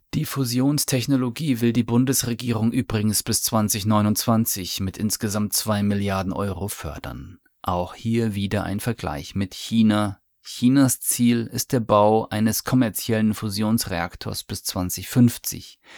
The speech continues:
Dafür investiert China jährlich eins Komma fünf Milliarden Dollar. Und dann gibt es noch einen weiteren Stolperstein.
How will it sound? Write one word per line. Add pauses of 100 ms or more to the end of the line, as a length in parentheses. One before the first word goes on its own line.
(360)
Dafür
investiert
China
jährlich
eins
Komma
fünf
Milliarden
Dollar. (1000)
Und
dann
gibt
es
noch
einen
weiteren
Stolperstein.